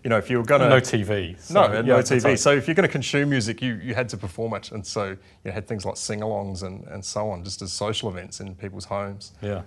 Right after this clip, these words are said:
Speaker 1: Um, but, you know, once, <laughs> once the recording technology developed, obviously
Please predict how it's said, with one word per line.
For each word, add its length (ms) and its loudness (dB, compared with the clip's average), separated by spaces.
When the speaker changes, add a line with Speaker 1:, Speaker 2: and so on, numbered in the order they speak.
Speaker 1:
Um, 280 -4
but, 160 2
you 60 2
know, 120 6
once, 560 0
<laughs> 120 -4
once 260 0
the 100 -6
recording 420 0
technology 560 0
developed, 420 0
obviously 380 -4